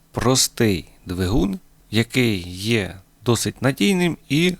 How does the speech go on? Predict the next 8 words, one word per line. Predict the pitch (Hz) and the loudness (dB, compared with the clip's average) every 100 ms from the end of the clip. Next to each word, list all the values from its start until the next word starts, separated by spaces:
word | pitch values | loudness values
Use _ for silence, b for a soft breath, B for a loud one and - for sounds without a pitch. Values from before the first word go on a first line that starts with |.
| - | -2
легко | 104 131 - 131 | 0 0 0 0
ремонтується. | 127 123 123 120 113 - - - - - | 0 0 0 -2 -2 -4 -10 -12 -18 -20
По | - - 185 147 | 0 0 2 0
радіатору, | 123 110 143 - - | 0 2 2 0 -4
який | - | -4
встановлений | 127 - 110 127 110 95 | -4 -2 0 0 -2 -4
під | 117 | -6
капотом. | - - - 110 - | -2 -2 2 0 0